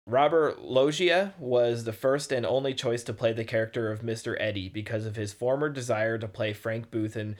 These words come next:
Blue Velvet. In nineteen eighty-five, he showed up for an audition on the set of Blue Velvet, unaware that Dennis Hopper had already been cast, and proceeded to wait three hours, growing increasingly agitated. Upon seeing Lynch and learning of Hopper's casting,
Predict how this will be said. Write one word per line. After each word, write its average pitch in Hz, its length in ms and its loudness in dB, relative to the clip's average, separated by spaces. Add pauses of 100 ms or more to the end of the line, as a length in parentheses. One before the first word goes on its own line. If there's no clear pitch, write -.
(240)
Blue 110 160 0
Velvet. 92 480 -4 (440)
In 107 120 -4
nineteen 127 260 -2
eighty-five, 113 680 0 (280)
he 117 140 -6
showed 135 260 6
up 123 160 4
for 123 160 2
an 120 80 2
audition 117 460 0
on 110 120 -2
the 110 60 -4
set 110 200 -2
of 104 100 0
Blue 110 200 0
Velvet, 104 540 -4 (460)
unaware 143 460 6
that 107 160 0
Dennis 123 300 2
Hopper 123 320 0
had 110 120 2
already 113 220 0
been 110 160 -4
cast, 110 420 -4
and 110 160 -8
proceeded 135 400 -4
to 131 100 -6
wait 113 300 0
three 135 340 -2
hours, 113 460 0
growing 113 320 -2
increasingly 123 680 -6
agitated. 95 720 -8 (320)
Upon 135 280 2
seeing 151 300 0
Lynch 127 260 0
and 120 200 -2
learning 120 260 0
of 113 200 -2
Hopper's 120 420 -2
casting, 110 640 -4